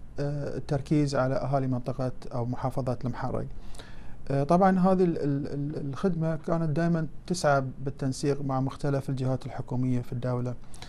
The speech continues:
آه، مثل مستشفى السلمانية، مستشفى مركز القلب، مستشفى العسكري، وبعض ال-، المؤسسات الثانية تحت طبعا توجيه من المجلس الأعلى للصحة.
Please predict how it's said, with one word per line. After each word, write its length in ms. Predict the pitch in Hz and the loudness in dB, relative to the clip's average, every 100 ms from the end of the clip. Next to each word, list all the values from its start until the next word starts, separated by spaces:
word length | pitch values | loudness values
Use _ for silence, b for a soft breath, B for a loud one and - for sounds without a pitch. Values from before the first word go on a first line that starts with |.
| B B B - | B B B -4
آه، 260 | 131 127 127 | -2 0 0
مثل 200 | 131 127 | 0 -2
مستشفى 360 | 123 123 - | -2 -4 -2
السلمانية، 960 | 131 - 123 120 120 123 123 120 120 120 | -2 -2 0 0 2 0 2 0 0 -2
مستشفى 440 | 120 - 113 - | -4 -6 -6 -4
مركز 360 | 123 117 123 120 | -4 -2 -2 -2
القلب، 400 | 120 - 123 120 | -2 -2 0 0
مستشفى 300 | 120 127 - | -2 -4 -2
العسكري، 600 | 120 117 - 131 127 123 - B B B B | -2 -2 -2 0 0 -2 -6 B B B B
وبعض 300 | 180 185 160 | 6 8 8
ال-، 180 | 147 147 | 6 2
المؤسسات 680 | 135 139 160 - - 131 135 | 0 0 0 -2 0 0 0
الثانية 340 | - 160 160 | -2 0 0
تحت 340 | 151 196 196 185 | 0 0 0 2
طبعا 260 | 151 147 | 2 2
توجيه 540 | 143 143 139 160 165 - B B B B - | 4 4 4 6 4 2 B B B B -4
من 140 | 143 139 | 0 2
المجلس 440 | 143 143 143 - | 2 0 -2 -2
الأعلى 340 | 143 131 135 | -2 0 0
للصحة. 540 | 127 127 - 135 139 | 0 -2 -4 -6 -6